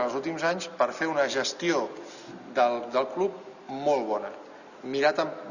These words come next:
perspectiva, a l'any noranta-sis, el Barça va vendre seixanta milions de,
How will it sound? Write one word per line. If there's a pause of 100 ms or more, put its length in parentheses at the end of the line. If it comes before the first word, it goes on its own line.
perspectiva,
a
l'any
noranta-sis, (100)
el
Barça
va
vendre
seixanta
milions
de,